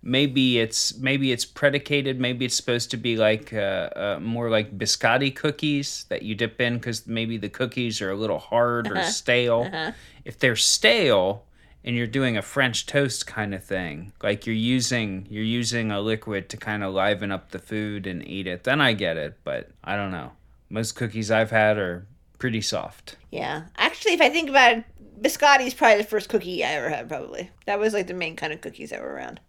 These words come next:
Speaker 2: And it was a dipping situation always. 'Cause
Speaker 1: Yeah,
Speaker 2: they,
Speaker 1: well,
Speaker 2: they are
Speaker 1: those
Speaker 2: hard.
Speaker 1: are rock hard.
Speaker 2: Yeah, they're very hard.
Speaker 1: That's like you give those to sailors or something.
Speaker 2: Yeah,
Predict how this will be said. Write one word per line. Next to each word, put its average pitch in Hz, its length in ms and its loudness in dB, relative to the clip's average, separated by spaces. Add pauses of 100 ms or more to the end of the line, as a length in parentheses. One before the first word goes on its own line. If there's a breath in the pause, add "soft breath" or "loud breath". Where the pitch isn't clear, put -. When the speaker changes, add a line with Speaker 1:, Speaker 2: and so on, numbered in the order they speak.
Speaker 2:
And 165 360 -6
it 208 80 2
was 202 180 4
a 208 60 -2
dipping 170 340 -6
situation - 500 -10
always. - 340 -14 (200)
'Cause 110 100 -4
Speaker 1:
Yeah, 131 220 6
Speaker 2:
they, 123 60 2
Speaker 1:
well, 127 120 6
Speaker 2:
they - 60 6
are 147 80 10
Speaker 1:
those 190 260 8
Speaker 2:
hard. 127 120 8
Speaker 1:
are 101 100 2
rock 110 420 4
hard. 107 380 2
Speaker 2:
Yeah, 73 160 -4
they're 92 100 -8
very - 220 -4
hard. - 300 -10 (220)
Speaker 1:
That's - 180 -4
like 120 180 4
you 143 80 -4
give 131 220 0
those 123 240 4
to 98 120 -8
sailors 107 600 0
or 95 80 -8
something. 98 320 -8
Speaker 2:
Yeah, 175 300 -4